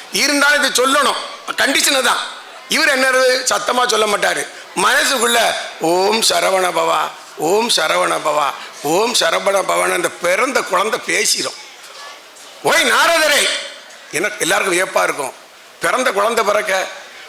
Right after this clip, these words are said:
அதாவது நீர் முதல்ல ஓம் சரவண பவான்னு சொல்லும்போது நான் கொடூரமான புலியா இருந்தேன், அந்த வ-, அந்த, அந்த வார்த்தையை நீர் சொல்ல கேட்கக்கூடிய அந்த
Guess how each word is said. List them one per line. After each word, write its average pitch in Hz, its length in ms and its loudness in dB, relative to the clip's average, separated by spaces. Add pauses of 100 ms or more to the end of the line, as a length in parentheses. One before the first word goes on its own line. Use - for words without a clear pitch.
(120)
அதாவது 269 380 2
நீர் 277 160 4 (100)
முதல்ல 320 340 2 (540)
ஓம் 285 200 2 (440)
சரவண 285 300 2 (100)
பவான்னு 285 340 4
சொல்லும்போது 269 440 2 (160)
நான் 247 200 0
கொடூரமான 294 500 2 (140)
புலியா 311 360 2
இருந்தேன், 247 320 0 (840)
அந்த 240 180 2 (200)
வ-, 196 260 2
அந்த, 220 140 2 (200)
அந்த 196 140 0 (180)
வார்த்தையை 311 380 4
நீர் 277 220 2
சொல்ல 277 200 4 (140)
கேட்கக்கூடிய 294 560 4
அந்த 240 100 0